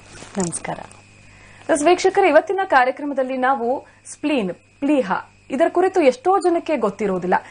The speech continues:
Speaker 2: ಈ ಪ್ಲೀಹ ಅಂದ್ರೆ ಏನು, ಯಾವ ರೀತಿಯಾದಂತಹ ಸಮಸ್ಯೆ, ಈ ಒಂದು ಅಂಗ ನಮ್ಮ ದೇಹದಲ್ಲಿ ಇದೆಯಾ ಅಂತ ಎಷ್ಟೋ ಜನಕ್ಕೆ ತಿಳಿದಿರೋದಿಲ್ಲ. ಇನ್ನು ಸಾಕಷ್ಟು ಕಡೆಗಳಲ್ಲಿ ವೈದ್ಯರು ಪ್ಲೀಹ ಅಥವಾ ಸ್ಪ್ಲೀನ್ ನ ಸಮಸ್ಯೆ ನಿಮ್ಗಿದೆ ಅಂತ ಹೇಳಿದಾಗ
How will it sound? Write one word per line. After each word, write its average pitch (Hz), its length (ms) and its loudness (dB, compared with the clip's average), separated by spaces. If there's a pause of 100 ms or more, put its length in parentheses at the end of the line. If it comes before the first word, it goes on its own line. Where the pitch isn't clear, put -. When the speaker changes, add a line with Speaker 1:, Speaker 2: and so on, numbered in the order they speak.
(200)
Speaker 2:
ಈ 302 60 -2
ಪ್ಲೀಹ 349 400 0
ಅಂದ್ರೆ 277 320 2
ಏನು, 233 280 0
ಯಾವ 202 280 4
ರೀತಿಯಾದಂತಹ 311 680 -2
ಸಮಸ್ಯೆ, 220 760 -4
ಈ 294 80 4
ಒಂದು 339 240 6
ಅಂಗ 277 320 2
ನಮ್ಮ 269 220 0
ದೇಹದಲ್ಲಿ 233 460 -2
ಇದೆಯಾ 330 440 2
ಅಂತ 302 260 -4
ಎಷ್ಟೋ 226 320 -4
ಜನಕ್ಕೆ 247 320 -4
ತಿಳಿದಿರೋದಿಲ್ಲ. 190 560 -4 (340)
ಇನ್ನು 330 100 0
ಸಾಕಷ್ಟು 349 540 2
ಕಡೆಗಳಲ್ಲಿ 285 540 2
ವೈದ್ಯರು 233 520 2
ಪ್ಲೀಹ 240 340 -2 (120)
ಅಥವಾ 226 240 0
ಸ್ಪ್ಲೀನ್ 285 400 0
ನ 320 40 2 (120)
ಸಮಸ್ಯೆ 220 340 2
ನಿಮ್ಗಿದೆ 226 800 0
ಅಂತ 240 240 2
ಹೇಳಿದಾಗ 277 560 2